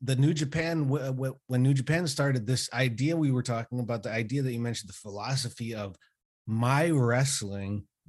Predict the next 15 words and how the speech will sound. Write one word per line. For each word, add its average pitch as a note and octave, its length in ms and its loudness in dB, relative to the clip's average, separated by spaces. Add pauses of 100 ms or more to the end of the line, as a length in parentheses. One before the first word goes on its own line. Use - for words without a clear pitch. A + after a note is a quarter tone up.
(140)
is A2 340 -4 (140)
not C3+ 280 2
just G#2+ 320 -2
different D#3+ 380 0
from A#2 240 -2
what G#2+ 160 -2
you're A#2+ 360 0
doing, A2+ 400 0 (120)
but A2+ 100 -2
it's - 160 -12 (160)
better A#2+ 360 0
and G2 180 -6
it's F#2+ 140 -8
more A#2+ 280 2
real. G2+ 580 -6